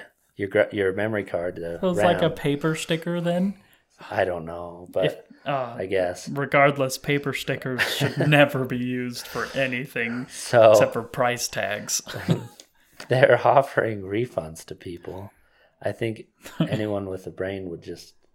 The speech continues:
Speaker 1: scrape it away carefully and be okay, but they were
Speaker 2: <laughs> Please.
Speaker 1: offering
Speaker 2: Yeah.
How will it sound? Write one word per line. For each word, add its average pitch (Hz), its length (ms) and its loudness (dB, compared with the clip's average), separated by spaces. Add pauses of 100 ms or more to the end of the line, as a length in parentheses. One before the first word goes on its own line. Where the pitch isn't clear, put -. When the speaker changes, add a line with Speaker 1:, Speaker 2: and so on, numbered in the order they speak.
(440)
Speaker 1:
scrape - 720 -12
it 85 80 -10
away 85 260 -4
carefully 90 760 -2
and 82 180 -8
be 85 180 -2
okay, 87 500 2
but 85 460 -2 (300)
they 101 160 6
were 110 220 10
Speaker 2:
<laughs> - 20 10
Please. 113 60 12
Speaker 1:
offering 104 500 4 (300)
Speaker 2:
Yeah. 208 440 4